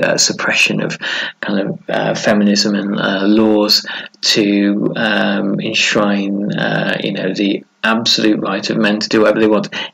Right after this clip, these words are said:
in Russia. And we see this all as, as all rather, rather admirable. Um, there's bits that, you know, in Western countries they have to keep certain parts quiet, um, but these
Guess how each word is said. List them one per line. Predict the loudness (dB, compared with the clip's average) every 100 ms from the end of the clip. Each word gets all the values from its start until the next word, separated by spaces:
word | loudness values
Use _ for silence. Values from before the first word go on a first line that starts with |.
| _
in | 0 2
Russia. | 2 0 -2
And | -4 -12 -14 -20 -20 0 4
we | 6
see | 6
this | 6
all | 6 6
as, | 4 0 -2
as | -4 2
all | 4 4
rather, | 4 2 2 2 0 -2
rather | -2 0 0 0
admirable. | 0 2 2 2 2 0 -2 -2
Um, | -2 0
there's | 0 0 -4
bits | -6 -2 -2 -2
that, | -4 -6
you | -4
know, | -2
in | -2
Western | -2 -2 -4 -2
countries | -2 -2 -4 -6 -10 -4
they | -2
have | -2 -2
to | 0 0 0 -4
keep | -4 -2
certain | 2 2 0
parts | -2 -2 -4 -8 _ _ -6
quiet, | 2 4 4 2 -2 -8 -10 -10 -10 -14 _ -2
um, | 2 4 4 2 -6 _ -18 -16 -20 _ -20 _ _ _ _
but | 4 4 2 -4
these | 2 6 8